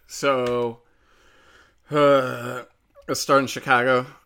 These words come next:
A guy pulled a gun on a reporter doing a report on the street, and the guy went free.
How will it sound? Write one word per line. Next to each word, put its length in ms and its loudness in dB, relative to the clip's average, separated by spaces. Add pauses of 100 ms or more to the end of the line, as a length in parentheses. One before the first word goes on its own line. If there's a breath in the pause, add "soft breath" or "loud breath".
A 80 -4
guy 300 2
pulled 320 -4
a 60 -2
gun 300 -2
on 140 -4
a 80 -8
reporter 500 -2
doing 300 -8
a 60 -8
report 420 -6
on 180 -10
the 60 -14
street, 420 -8
and 100 -14
the 60 -12
guy 180 -10
went 200 -14
free. 300 -14